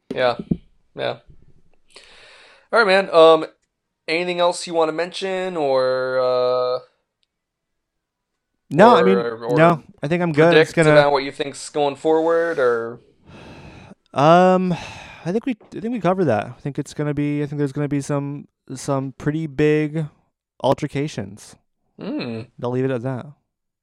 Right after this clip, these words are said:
Speaker 1: Hey.
Speaker 2: I, I, I, I really want the Preacher and Leto to meet soon.
Speaker 1: Yes. Yeah, I mean, for all we know, that could be the next
Speaker 2: Mm,
Speaker 1: chapter.
Speaker 2: I know.
Speaker 1: It's,
Speaker 2: I know.
Speaker 1: uh,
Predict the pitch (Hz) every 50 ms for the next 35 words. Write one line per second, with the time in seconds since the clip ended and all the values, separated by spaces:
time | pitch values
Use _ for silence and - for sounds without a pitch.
0 | _ _ _ _ _ _ _ _ _ _ _ _ _ _ _ _ _ - - -
1 | - - - - _ _ - - - 233 - - _ _ _ _ _ _ - 151
2 | 147 156 165 175 170 165 - - 127 135 147 151 147 156 139 147 143 131 - -
3 | 127 131 135 135 139 135 135 127 127 123 139 - 135 127 113 - 117 110 110 110
4 | 107 104 101 104 101 101 98 107 - _ _ _ _ _ - - - 107 98 98
5 | 95 98 _ _ _ _ _ _ _ _ _ _ - - - - - - - -
6 | _ _ _ - 123 127 147 165 156 - - - - - - _ - 139 156 196
7 | 196 156 147 147 147 143 - 175 180 208 202 180 185 180 180 190 170 143 135 139
8 | - 170 165 165 151 143 135 135 135 135 139 - - - - - 127 127 120 120
9 | 117 113 117 117 107 - - 113 117 117 113 110 110 - - - - - - 131
10 | 123 127 127 123 123 127 123